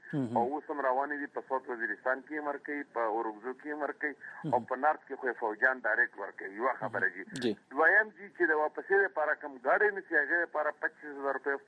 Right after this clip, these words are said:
Speaker 2: پر فیملي ده. بیا په هغه کې لکه کم زیات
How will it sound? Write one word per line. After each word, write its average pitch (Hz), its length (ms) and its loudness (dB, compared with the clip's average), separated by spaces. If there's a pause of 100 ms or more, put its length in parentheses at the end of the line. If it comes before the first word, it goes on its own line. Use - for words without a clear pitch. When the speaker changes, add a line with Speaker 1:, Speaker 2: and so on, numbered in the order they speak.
(120)
Speaker 2:
پر 135 140 4 (100)
فیملي 147 320 -2
ده. 147 200 4 (380)
بیا 151 200 6
په 143 80 6
هغه 147 140 2
کې 156 180 -4
لکه 131 240 0
کم 151 140 -4 (400)
زیات 175 220 8